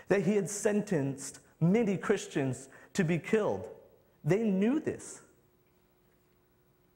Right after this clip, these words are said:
There would be a sense of uncomfortableness if he entered the room. Imagine standing there, you meet Paul for the first time, and you're like, "Whoa, this is the guy?"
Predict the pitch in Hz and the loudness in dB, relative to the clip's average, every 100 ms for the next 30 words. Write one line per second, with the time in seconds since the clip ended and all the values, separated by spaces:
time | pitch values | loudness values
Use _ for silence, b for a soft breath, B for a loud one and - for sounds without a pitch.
0 | _ _ _ _ - 196 208 208 277 254 | _ _ _ _ 2 4 4 2 2 2
1 | 151 - 165 143 139 135 131 143 139 135 | 2 2 0 2 0 0 0 -2 0 0
2 | 117 120 - 123 131 120 123 117 107 117 | 0 0 -2 -2 0 0 0 -2 0 0
3 | 226 B B - 156 175 190 175 208 190 | -2 B B -2 2 2 0 0 0 2
4 | 113 123 147 147 156 156 156 151 156 - | 0 0 0 2 0 0 -2 -2 -4 -2
5 | 208 113 113 101 - 147 117 - 127 110 | -2 0 0 -2 -2 -4 -6 -8 -10 -6
6 | 120 147 | -4 -6